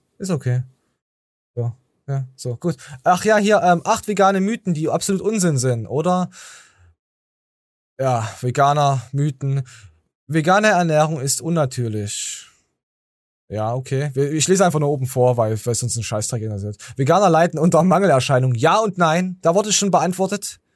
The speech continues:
Vega-, ja und nein, sie beleiden, okay. Veganer essen Soja und zerstören so den Regenwald. Keine Frage. Ja, also sind Veganer schlimm. Da steht's schon wieder da. Vegan zu leben ist unglaublich kompliziert. In dem Mythos steckt ein Fünkchen Wahrheit.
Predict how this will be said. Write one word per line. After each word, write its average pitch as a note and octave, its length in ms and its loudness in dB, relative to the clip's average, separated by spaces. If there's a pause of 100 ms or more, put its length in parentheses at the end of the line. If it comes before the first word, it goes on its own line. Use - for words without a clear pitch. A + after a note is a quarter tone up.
(200)
Vega-, C#3 260 -4 (220)
ja D3 260 2
und D3+ 160 -2
nein, D3+ 220 2
sie F3 80 -4
beleiden, C#3 420 0
okay. D3+ 340 -6 (200)
Veganer E3 400 2
essen E3 200 2
Soja E3+ 300 2
und D#3+ 120 0
zerstören D#3+ 360 0
so D#3 80 -2
den D#3 120 -4
Regenwald. B2 520 -4 (180)
Keine C3 300 0
Frage. D#3+ 480 0 (480)
Ja, B2+ 220 -2
also A2+ 340 -4 (100)
sind A2 280 -2
Veganer A#2 320 -2
schlimm. C#3 280 -4
Da G2+ 100 -8
steht's C#3+ 220 -6
schon D3+ 120 -6
wieder E3+ 100 -4
da. E3+ 200 -2 (320)
Vegan E3+ 360 0
zu G3+ 100 -2
leben F#3 240 2
ist F#3 120 -2
unglaublich G3 500 0
kompliziert. F#3 580 -2 (640)
In D#3 160 0
dem G3+ 200 2
Mythos G3 320 0
steckt C3+ 340 -4
ein B2+ 140 -2
Fünkchen B2 440 -4
Wahrheit. G3+ 520 2